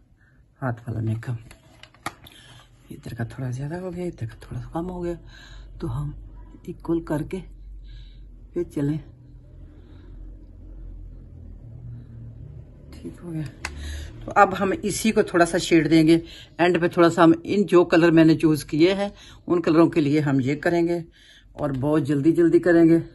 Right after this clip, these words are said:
लाइट there से नहीं करेंगे क्योंकि हमें बहुत जल्दी है। इसलिए कि हमने सबसे पहले पहुंचना है अपनी मंजिल पे,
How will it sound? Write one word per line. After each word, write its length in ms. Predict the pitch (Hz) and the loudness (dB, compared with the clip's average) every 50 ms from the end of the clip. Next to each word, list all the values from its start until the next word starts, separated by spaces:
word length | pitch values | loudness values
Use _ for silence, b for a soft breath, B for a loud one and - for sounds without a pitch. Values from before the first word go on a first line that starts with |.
| _ _ _ - _ _ b b b b b b b b b _ - | _ _ _ -20 _ _ b b b b b b b b b _ -10
लाइट 360 | 139 139 139 135 139 139 143 - | -6 -4 -4 -2 -4 -4 -6 -6
there 300 | 147 151 151 147 143 135 | -4 -2 -2 0 0 -2
से 200 | 120 - - 165 | -4 -4 0 2
नहीं 100 | 160 156 | 2 2
करेंगे 380 | 151 175 165 165 160 156 165 151 | 2 2 2 4 4 2 2 0
क्योंकि 260 | 151 - 143 135 156 | -2 -6 -4 -4 -2
हमें 380 | 147 143 147 143 143 156 165 143 | -2 0 0 2 2 2 2 0
बहुत 220 | 147 147 139 139 | 0 -2 -2 -2
जल्दी 320 | 123 143 135 131 135 170 170 | -2 -2 -2 0 2 2 2
है। 220 | 156 170 165 165 165 b b b b b b b b b - | 4 4 2 0 0 b b b b b b b b b -2
इसलिए 480 | 165 165 165 - 151 139 143 143 147 | 0 0 0 -2 -2 0 0 0 0
कि 80 | - 165 | 0 -2
हमने 320 | 160 156 143 143 143 147 147 | 0 0 2 2 2 0 0
सबसे 320 | - 147 135 - - 165 143 | -2 -2 -4 -4 -2 -6 -4
पहले 280 | - 151 143 139 147 147 | -2 -2 -2 -2 -2 -4
पहुंचना 420 | - 156 151 143 - - 127 131 127 | -2 -2 -2 -2 -2 -2 -2 -2 0
है 100 | 123 123 | 0 0
अपनी 300 | 120 - - 135 131 147 - - _ _ - 139 | 0 0 0 -2 -6 -6 -6 -12 _ _ -6 -4
मंजिल 400 | 143 151 143 135 127 143 147 139 | -2 -2 0 -2 -2 -2 -4 -4
पे, 200 | - 151 147 160 | -4 -2 -4 -4